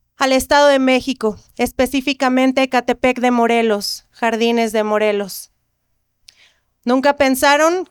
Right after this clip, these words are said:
que lo que les esperaría iba a ser una lucha interminable hasta el día de hoy, a la que no le vemos fin, en donde ven a su hijo preso, culpado de un homicidio que no cometió.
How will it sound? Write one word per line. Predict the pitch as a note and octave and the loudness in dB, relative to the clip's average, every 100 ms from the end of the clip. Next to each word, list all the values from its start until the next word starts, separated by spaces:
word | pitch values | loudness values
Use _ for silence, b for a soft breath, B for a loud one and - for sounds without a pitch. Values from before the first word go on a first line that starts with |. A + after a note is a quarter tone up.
| _ | _
que | - B3+ | -6 -2
lo | B3 | -2
que | B3 | 0
les | B3+ A#3+ A#3 | 0 0 -2
esperaría | A#3 - B3 A#3+ A#3+ B3+ C4 B3+ C4 | -8 -2 0 2 2 2 4 2 0
iba | B3+ B3 B3 | -2 0 0
a | |
ser | B3+ C4 B3 B3 - - _ _ _ _ _ _ _ _ _ _ _ _ _ _ _ _ _ _ - | 0 0 0 0 -4 -20 _ _ _ _ _ _ _ _ _ _ _ _ _ _ _ _ _ _ -8
una | - C4+ C4+ | 0 2 2
lucha | C4+ C#4+ C#4 D#4 | 2 0 0 0
interminable | D4 C#4 C4+ C4 C4 C4 C#4+ D4+ D4 | 0 0 0 2 4 4 2 2 2
hasta | C4+ C#4 | 0 -2
el | B3+ | 2
día | C4 C4 | 2 4
de | C4+ C4+ | 4 4
hoy, | C#4 D4 E4+ C4+ _ _ _ _ _ | 4 4 0 -8 _ _ _ _ _
a | B3 | 0
la | A#3+ | 0
que | A#3+ A#3+ | 0 0
no | B3+ | 2
le | C4+ C4+ | 2 2
vemos | B3+ B3+ A#3+ - | 2 2 -2 -4
fin, | C#4+ C#4 D4 D4 _ _ _ _ _ _ _ _ _ _ | -2 0 -2 -6 _ _ _ _ _ _ _ _ _ _
en | B3 C4 | 0 2
donde | C4+ C#4 C#4 | 2 2 2
ven | C#4 C#4+ | 2 2
a | D4 | 0
su | D4 C#4+ | 2 0
hijo | C#4+ C#4 D4 C#4+ | 0 0 -2 2
preso, | D4 D4 D4+ D#4 E4 D#4+ | 2 2 0 0 0 -2
culpado | - C4+ C4 C#4+ C#4 C#4+ | -2 0 2 4 4 4
de | |
un | C#4+ | 4
homicidio | C#4+ C#4+ C4 C4+ C#4 C4+ C4+ | 2 2 0 0 0 2 0
que | C4+ | 0
no | B3 B3 | 0 0
cometió. | A#3+ B3+ A#3 A#3 A3+ G#3 | 0 0 0 0 0 0